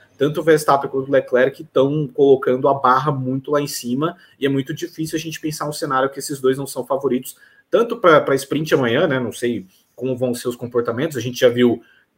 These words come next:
no, no único treino livre que a gente teve, a gente viu um Leclerc já equilibrando, e tanto em Q um e Q dois o Leclerc andando muito bem também, então, sei lá, não sei o que, que vai mudar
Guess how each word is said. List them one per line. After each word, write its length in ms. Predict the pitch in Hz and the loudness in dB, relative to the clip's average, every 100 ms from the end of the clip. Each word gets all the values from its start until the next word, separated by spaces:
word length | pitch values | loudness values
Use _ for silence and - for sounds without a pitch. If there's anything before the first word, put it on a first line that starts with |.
| _ | _
no, 280 | 123 147 143 | -4 -4 0
no 120 | 151 | 0
único 240 | 185 185 | 2 2
treino 220 | 170 170 160 | 2 2 4
livre 220 | 156 160 | 4 4
que 80 | 170 | 0
a 20 | |
gente 120 | 156 | 0
teve, 180 | 139 135 | 2 2
a 20 | |
gente 180 | 131 - | -2 -4
viu 160 | 127 127 | -2 -2
um 200 | 123 131 | 0 4
Leclerc 500 | 135 143 151 156 139 | 4 6 4 4 0
já 100 | 143 | -2
equilibrando, 580 | 147 139 123 120 104 - _ 123 | 0 0 4 2 0 -10 _ -6
e 60 | |
tanto 260 | 120 143 156 | -2 0 -2
em 40 | |
Q 140 | 151 139 | 0 0
um 100 | 135 | 0
e 40 | |
Q 120 | 135 | 0
dois 260 | 117 117 110 | 2 2 2
o 100 | 120 | 2
Leclerc 480 | 117 110 120 117 120 | 2 4 4 4 2
andando 320 | 135 127 139 | 4 4 4
muito 180 | 123 127 | 0 -2
bem 180 | 117 117 | -2 -4
também, 260 | 117 160 | -4 -6
então, 240 | 131 117 104 | -6 -10 -8
sei 160 | 113 | -6
lá, 100 | 104 | -6
não 80 | 95 | -8
sei 160 | - 107 | -14 -16
o 40 | |
que, 100 | - | -16
que 140 | - | -10
vai 180 | 110 113 | -4 -2
mudar 420 | 123 104 113 101 | -2 0 0 0